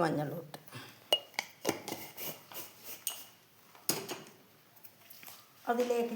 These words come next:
ഞാൻ കുറച്ച് വിനാഗിരിയും കൂടി ഇട്ടിട്ട് കൊടുക്കുന്നുണ്ട്. അപ്പോൾ അതിലെന്തെങ്കിലും കീടങ്ങളെല്ലാം ഉണ്ടെങ്കിൽ അതങ്ങ് പോയിക്കോളും. അപ്പോൾ അതിന് വേണ്ടിയിട്ടാണ്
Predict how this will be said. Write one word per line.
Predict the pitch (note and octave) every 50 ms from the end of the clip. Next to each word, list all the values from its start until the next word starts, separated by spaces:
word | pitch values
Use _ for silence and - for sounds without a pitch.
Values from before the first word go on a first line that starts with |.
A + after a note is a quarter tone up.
| G#3+
ഞാൻ | A3 A3 G#3+ -
കുറച്ച് | G#3+ G#3+ G3+ F#3+ G3 - - - - A3 G#3+
വിനാഗിരിയും | G#3 G3+ G#3 G#3 G#3+ A3 G#3+ G#3+ G#3 G#3+ F#3 F#3 F#3+ F#3+ F#3 F#3+ F#3+
കൂടി | F#3+ G#3+ A3+ B3+ B3
ഇട്ടിട്ട് | G#3+ - G3+ F#3 - F#3+
കൊടുക്കുന്നുണ്ട്. | F3 F3 F3 - F#3 F#3+ F#3+ G3 G3+ G3+ G#3+
അപ്പോൾ | G#3 G#3+ G#3+ G#3+
അതിലെന്തെങ്കിലും | G#3+ A3 - G#3+ G#3 A3 A3+ A3+ A#3 A3+ A3 A3+ A3+ A3+ G#3 - -
കീടങ്ങളെല്ലാം | G3 G3+ G#3+ G#3 G3+ G#3 G#3 G3+ G3 F#3+ F#3+ F#3+ F#3+ F#3
ഉണ്ടെങ്കിൽ | F3+ F3 F#3+ F3+ E3+ F3+ F#3 A3 C4 C#4 C4 - - - - - - - - - - - - -
അതങ്ങ് | A#3 A#3 A3+ G3 F3+ F#3+ A3 A#3
പോയിക്കോളും. | A#3+ G#3+ F#3 F3 F3+ D#3 D3+ - - - - - -
അപ്പോൾ | G3+ G3 G#3+ G#3
അതിന് | G3+ G3+ G3+ G3
വേണ്ടിയിട്ടാണ് | F3 E3+ D#3+ E3 D#3+ E3 F3 E3+ F3+ G#3